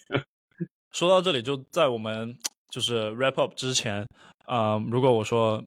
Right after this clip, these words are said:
Speaker 2: 你每周吃一个，生吃一个牛睾丸，然后吃一年，真的能拥有像他一样的六块腹肌，然后变成一个就是肌肉男，你会愿意去做这件事情？
Speaker 1: 嗯，我觉得，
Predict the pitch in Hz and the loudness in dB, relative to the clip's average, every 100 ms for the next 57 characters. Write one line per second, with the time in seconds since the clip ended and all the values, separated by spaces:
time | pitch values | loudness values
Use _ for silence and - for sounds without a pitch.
0 | - - 117 110 110 101 107 117 113 - | -14 -8 -4 -2 -2 -4 -2 -2 -2 -10
1 | _ - - 135 127 117 120 107 - 185 | _ -2 0 0 -2 -2 -4 0 0 0
2 | 196 - 175 165 117 110 110 107 107 104 | 0 0 2 0 -2 -4 -6 -6 -8 -6
3 | 120 - _ - - - - 117 127 - | -6 -8 _ -20 -20 -20 -2 0 2 0
4 | 160 160 117 95 - 143 139 131 110 104 | 0 -4 -6 -8 -6 -2 0 0 0 -2
5 | 110 117 123 123 101 123 117 117 117 110 | -2 0 0 -2 -4 -2 -2 0 0 0
6 | 113 110 104 123 143 - 127 110 123 107 | -2 -2 -6 0 0 2 0 0 -8 -10
7 | 107 107 107 117 120 175 113 110 113 - | -10 -6 -6 -6 -8 -10 -16 -14 -16 -18
8 | _ - _ _ _ 120 110 101 131 127 | _ -14 _ _ _ -18 -16 -12 -4 0
9 | 117 107 101 131 113 113 120 123 113 110 | 0 -2 -8 -10 -6 -2 0 0 -2 -4
10 | 113 117 107 104 101 - 110 - _ _ | -8 -8 -6 -8 -10 -8 -8 -12 _ _
11 | _ _ _ _ _ _ _ _ _ - | _ _ _ _ _ _ _ _ _ -20
12 | _ _ _ _ 120 113 107 107 110 117 | _ _ _ _ -4 -2 -2 -4 2 2
13 | 113 117 139 147 135 127 | 4 4 6 6 4 0